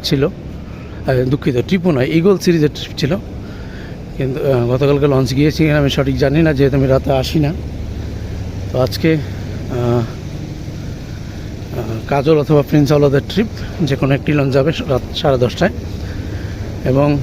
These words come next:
বগাবটুয়াখালীর উদ্দেশ্যে রয়েছে আজকে একমাত্র লঞ্চ এমভি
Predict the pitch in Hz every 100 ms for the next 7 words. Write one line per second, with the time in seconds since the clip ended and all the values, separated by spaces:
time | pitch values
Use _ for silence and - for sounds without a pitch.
0 | - 143 156 180 185 180 185 185 170 170
1 | - - 185 170 160 196 165 - 185 185
2 | 151 - 156 156 143 175 170 147 131 139